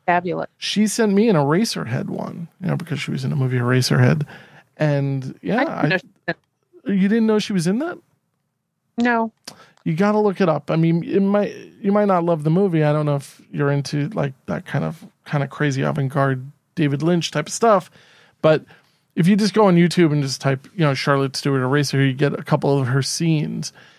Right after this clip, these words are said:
Speaker 2: And she's very, very young, and, um, she's great in it, actually.
Speaker 1: I saw her in the V D film, though. <laughs>
Speaker 2: Oh, I did, what is that? I don't know what that is.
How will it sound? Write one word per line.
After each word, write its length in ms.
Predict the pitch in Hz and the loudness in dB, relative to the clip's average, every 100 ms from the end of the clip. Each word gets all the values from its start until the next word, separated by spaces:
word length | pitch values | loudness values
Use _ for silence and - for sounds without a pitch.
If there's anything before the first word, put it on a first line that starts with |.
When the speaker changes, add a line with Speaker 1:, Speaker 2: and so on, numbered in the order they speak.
| _ - | _ -4
Speaker 2:
And 520 | 156 143 139 139 139 | 0 2 2 -2 -6
she's 320 | - - 165 180 | -8 -4 -4 -4
very, 360 | 165 196 202 | -2 0 0
very 260 | 202 202 190 | 0 -2 0
young, 500 | 175 175 175 175 160 | 0 0 0 -2 -4
and, 440 | 147 139 143 - - | -4 -4 -6 -8 -4
um, 520 | 147 131 135 147 196 | -2 -2 -4 -8 -10
she's 240 | - 185 | -4 -2
great 260 | 151 156 139 | 2 2 0
in 140 | - | -6
it, 100 | - _ _ _ - | -12 _ _ _ -12
actually. 400 | - - 208 180 _ _ _ _ - _ _ _ _ _ - | -8 -6 -8 -8 _ _ _ _ -20 _ _ _ _ _ -2
Speaker 1:
I 60 | 285 | -2
saw 220 | 285 294 | 0 -4
her 180 | 269 269 | -2 -2
in 120 | 233 | 0
the 80 | 214 | 0
V 180 | 202 226 | 0 0
D 180 | 214 294 | 0 -2
film, 380 | - 190 170 | -2 -4 -2
though. 260 | 156 156 233 _ - _ _ - | -4 -4 -4 _ -20 _ _ -6
<laughs> 80 | - - | -6 -6
Speaker 2:
Oh, 280 | 113 - 143 - - - - - - | -4 -2 -2 -6 -18 -14 -6 -4 -2
I 40 | |
did, 280 | 202 - 196 | 0 -2 0
what 160 | 180 285 | 0 2
is 180 | 370 311 | 0 0
that? 300 | 359 349 226 | 0 0 0
I 140 | 170 | -2
don't 160 | 196 247 | 0 0
know 100 | 240 | -2
what 100 | 226 | -2
that 160 | 254 | -4
is. 380 | 254 240 214 - | -4 -6 -8 -16